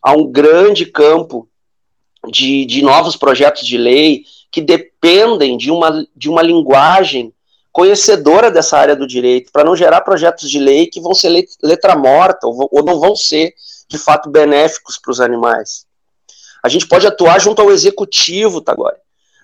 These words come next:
na elaboração de políticas públicas, de uma, uma estruturação de um departamento municipal voltado ao bem-estar animal, à tutela animal. Então, abre possibilidades inúmeras. A gente pode atuar junto ao terceiro setor,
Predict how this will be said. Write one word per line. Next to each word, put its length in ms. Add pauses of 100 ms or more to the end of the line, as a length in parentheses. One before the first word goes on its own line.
na 100
elaboração 720
de 100
políticas 600
públicas, 960 (300)
de 100
uma, 120 (180)
uma 120
estruturação 760
de 100
um 80
departamento 680
municipal 800
voltado 480
ao 60
bem-estar 460
animal, 520
à 40
tutela 380
animal. 600 (560)
Então, 280
abre 320
possibilidades 1300 (840)
inúmeras. 880 (640)
A 80
gente 160
pode 180
atuar 340
junto 200
ao 60
terceiro 440
setor, 680